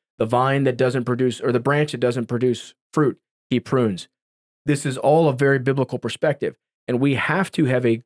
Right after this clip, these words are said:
good understanding of God's mercy, of his love, and of his divine hatred. So in verse four, what we have here is why God hates the inhabitants of the Holy Land. Now, do you notice the,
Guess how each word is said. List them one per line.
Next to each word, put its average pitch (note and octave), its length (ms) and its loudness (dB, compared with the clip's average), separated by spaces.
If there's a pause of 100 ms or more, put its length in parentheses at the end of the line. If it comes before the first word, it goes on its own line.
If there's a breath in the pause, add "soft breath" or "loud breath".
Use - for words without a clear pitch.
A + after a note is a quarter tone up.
(100)
good F3 260 6
understanding C3 800 0 (500)
of B2 140 -2
God's A#2+ 400 2
mercy, B2+ 720 0
of A#2 80 0
his G#2 160 0
love, A#2 420 2 (200)
and F3 260 2
of C#3 120 0
his C3 160 0
divine A#2+ 360 0
hatred. - 560 -2 (720)
So C#3+ 220 2
in D3+ 240 4
verse D#3 260 2
four, F#3+ 400 4
what C#3+ 180 2
we C#3+ 120 2
have C3+ 240 2
here C3+ 260 2
is A#2+ 420 2 (140)
why D3+ 400 4
God B2 360 2
hates B2+ 280 0
the B2 140 -4
inhabitants A2 840 -2 (200)
of B2 120 -2
the G#2+ 80 0
Holy A#2+ 260 2
Land. E2+ 300 -2 (300)
Now, C3 120 2
do C3 140 -2
you C#3+ 120 2
notice D3+ 300 2
the, B2+ 300 0